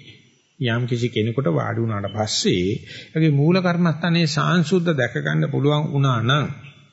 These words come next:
ඒක තව දුරටත්, අ, ප්‍රණීත කර, ප්‍රණීත කර ගැනීම සඳහා,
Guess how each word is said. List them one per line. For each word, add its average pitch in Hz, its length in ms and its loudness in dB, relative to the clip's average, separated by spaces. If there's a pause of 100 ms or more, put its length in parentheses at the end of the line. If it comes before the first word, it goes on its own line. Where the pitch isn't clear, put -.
(520)
ඒක 160 320 0
තව 135 340 0
දුරටත්, 180 720 0 (1200)
අ, - 100 -16 (880)
ප්‍රණීත 151 320 4
කර, 175 180 2 (100)
ප්‍රණීත 131 420 2
කර - 180 -2
ගැනීම 104 280 -6
සඳහා, 120 380 -2